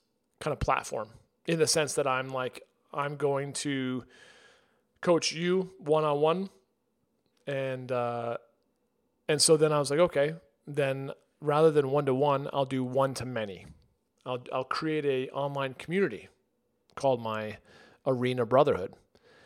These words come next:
Um, and that was very low ticket offering,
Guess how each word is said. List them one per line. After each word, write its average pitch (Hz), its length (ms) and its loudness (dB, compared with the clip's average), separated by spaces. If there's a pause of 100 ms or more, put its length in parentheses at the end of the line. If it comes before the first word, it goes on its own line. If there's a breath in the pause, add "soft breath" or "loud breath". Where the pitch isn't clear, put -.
(640 soft breath)
Um, 127 480 -2
and 135 160 -2
that 147 80 2
was 147 140 0
very 139 240 0
low 127 260 8
ticket 123 500 -8 (220)
offering, 113 400 -4